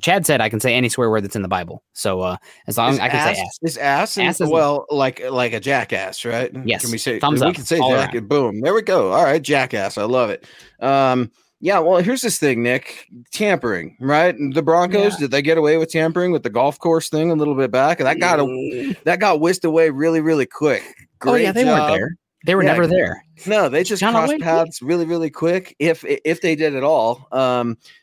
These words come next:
Speaker 2: but Nick, where is Aaron Rodgers right now? What are these Broncos players doing? They're
Speaker 1: Oh.
Speaker 2: vacationing. They're chilling. They're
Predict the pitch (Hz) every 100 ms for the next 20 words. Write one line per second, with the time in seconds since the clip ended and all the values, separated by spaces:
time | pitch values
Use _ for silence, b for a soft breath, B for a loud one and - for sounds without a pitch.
0 | - 160 185 190 190 - _ - 143 180
1 | 262 208 135 123 123 127 127 123 131 135
2 | 135 139 127 135 147 156 139 185 233 175
3 | 135 113 110 139 151 143 - 147 151 151
4 | 131 147 160 160 160 147 131 143 139 147
5 | 101 92 107 135 - 143 165 135 98 98
6 | 110 127 120